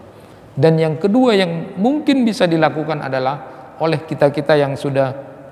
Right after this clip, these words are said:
mungkin di atas umur empat puluh, lima puluh, amalan yang luar biasa itu adalah yang didab-, dibanggakan oleh Allah di hadapan para malaikat adalah intidarus sholat.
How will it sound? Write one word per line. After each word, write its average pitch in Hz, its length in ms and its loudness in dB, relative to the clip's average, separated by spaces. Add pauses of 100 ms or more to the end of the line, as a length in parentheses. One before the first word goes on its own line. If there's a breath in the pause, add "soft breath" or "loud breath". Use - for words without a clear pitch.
(380)
mungkin 135 400 -2 (320)
di 127 80 0
atas 131 400 0
umur 135 240 0
empat 139 240 0
puluh, 156 320 -2
lima 139 240 -4
puluh, 147 480 -4 (960)
amalan 151 400 0
yang 143 240 0
luar 135 160 4
biasa 135 400 2
itu 135 240 -8
adalah 123 400 -4 (320 loud breath)
yang 131 160 0
didab-, 127 480 0
dibanggakan 139 640 0
oleh 131 160 -4
Allah 139 240 -4
di 127 80 -2
hadapan 127 320 -2
para 123 160 -4
malaikat 127 480 -4
adalah 123 240 -4
intidarus 117 560 -6
sholat. 101 240 -10